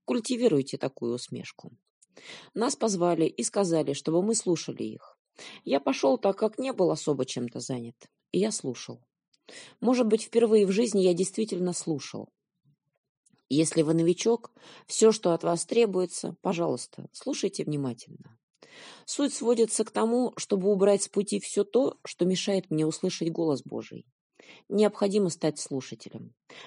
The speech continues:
В основном он говорит через вас, потому что он знает,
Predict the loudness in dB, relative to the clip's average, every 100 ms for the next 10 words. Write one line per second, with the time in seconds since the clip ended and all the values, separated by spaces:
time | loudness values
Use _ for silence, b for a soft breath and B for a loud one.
0 | B -6 -2 0 0 2 2 4 4 4
1 | 2 -2 -4 -4 -4 -6 -6 -12 _ _
2 | -10 -2 -2 -2 0 0 0 0 0 -2
3 | -6